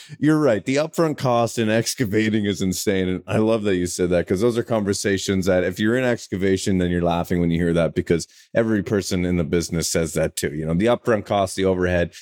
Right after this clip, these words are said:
and it is insane. It is insane, especially dump trucks. Dump trucks, three hundred twenty,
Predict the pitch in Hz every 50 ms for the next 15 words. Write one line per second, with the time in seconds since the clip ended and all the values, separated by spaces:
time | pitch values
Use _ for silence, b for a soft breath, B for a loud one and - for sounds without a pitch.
0 | B B 170 185 196 196 190 196 190 160 170 156 131 - 131 107 92 82 80 -
1 | _ - 117 120 127 117 95 87 92 98 92 - 104 90 95 - - 175 160 175
2 | 165 139 165 160 160 151 - - 110 87 - - b b b b - 143 143 -
3 | - 143 127 - - 147 139 131 131 127 127 120 113 107 - 127 123 120 113 104